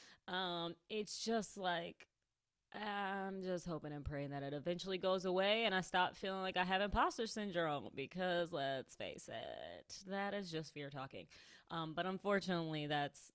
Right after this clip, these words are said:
that is a part of the process. I listened to, like, an artist yesterday who is fucking bomb. Um,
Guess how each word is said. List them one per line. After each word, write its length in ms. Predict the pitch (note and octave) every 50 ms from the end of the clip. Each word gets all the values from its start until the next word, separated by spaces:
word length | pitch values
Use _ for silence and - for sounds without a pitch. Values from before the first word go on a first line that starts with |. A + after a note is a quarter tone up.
| _ -
that 180 | F3+ F3+ F3 F3
is 120 | F3 E3+ E3+
a 60 | D#3
part 200 | - E3 D3+ D3+
of 60 | C#3
the 60 | C#3+
process. 580 | - - D3 C#3 C#3+ C#3 - B2 A#2+ - - - -
I 120 | C#3 C3+ C#3 -
listened 300 | D3+ D#3+ C#3 D3+ C#3+ C#3
to, 100 | - D3+
like, 160 | C3+ C3+ C3+ C#3+
an 80 | - -
artist 320 | C3+ C#3 C3+ C#3 C#3 C#3 -
yesterday 440 | C3+ C#3 C3+ - - C3+ C3+ C#3+ C3
who 180 | D3+ D3+ D3 - -
is 220 | F3 E3+ D#3+ - -
fucking 440 | - G3 G#3+ A3 C#4 D4 D4 C4+ G#3
bomb. 600 | C#3+ D#3+ F#3 F#3+ A3+ G#3 E3 C#3+ D3 F#3 A3 - - - - - - - - - - _ -
Um, 540 | E3+ D#3+ D3+ C#3+ C3 B2 A2+ E2+ - A2